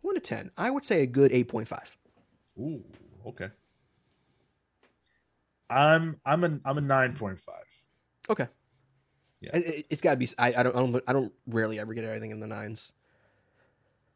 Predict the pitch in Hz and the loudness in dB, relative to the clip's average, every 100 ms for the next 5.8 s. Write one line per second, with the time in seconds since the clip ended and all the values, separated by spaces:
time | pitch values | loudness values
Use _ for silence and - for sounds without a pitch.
0 | _ _ _ _ _ - 156 101 90 - | _ _ _ _ _ -14 -6 -6 -6 -10
1 | - 120 113 117 - - - 95 110 - | -16 -14 -12 -10 -12 -10 -8 -6 -8 -8
2 | - - - - 117 101 - - - - | -12 -14 -18 -10 -8 -8 -10 -14 -12 -12
3 | - - - - - - 69 67 - _ | -14 -14 -12 -12 -12 -12 -14 -14 -16 _
4 | _ _ _ _ _ _ _ _ 76 80 | _ _ _ _ _ _ _ _ -14 -10
5 | 87 90 87 82 78 73 69 67 | -8 -8 -8 -8 -10 -12 -16 -18